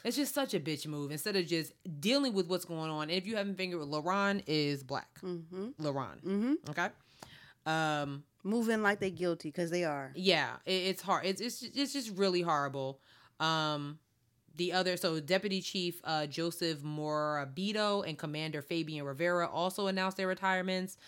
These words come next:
Speaker 1: as well as, uh, Deputy Chief Mark, Deputy Chief Mark Simmons and Commander Henry Favor.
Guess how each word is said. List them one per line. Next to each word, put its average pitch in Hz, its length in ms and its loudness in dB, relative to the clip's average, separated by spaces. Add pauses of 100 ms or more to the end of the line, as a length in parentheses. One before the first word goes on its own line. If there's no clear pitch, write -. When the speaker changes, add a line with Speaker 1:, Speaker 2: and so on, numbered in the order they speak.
(200)
Speaker 1:
as 151 200 -2
well 156 260 2
as, 147 320 0
uh, 147 140 -2
Deputy 156 380 -4
Chief 160 420 -8
Mark, 151 320 -2 (160)
Deputy 185 580 -2
Chief 240 400 -2
Mark 165 300 -2
Simmons 175 340 -2
and - 80 -8
Commander 156 380 -4
Henry 160 360 -4
Favor. 139 440 0